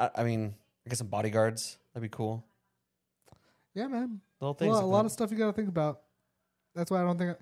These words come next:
Speaker 2: like, it, <laughs> like everyone says, like, if I ever became, came into some money, like, I wouldn't tell anybody, but there would be signs. <laughs>
Speaker 1: Yeah,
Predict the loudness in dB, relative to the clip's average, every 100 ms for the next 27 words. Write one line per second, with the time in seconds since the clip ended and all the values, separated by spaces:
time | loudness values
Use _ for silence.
0 | -14 _ _ _ 0 0 0 _ 4 6
1 | 6 2 6 8 8 6 4 2 2 4
2 | 2 0 -4 -4 -8 -10 _ _ 0 2
3 | 4 2 2 0 0 0 0 0 -2 -2
4 | 0 0 -2 -4 0 0 0 -2 -4 -2
5 | 0 0 0 0 0 0 -2 -6 -12 -14
6 | -16 -6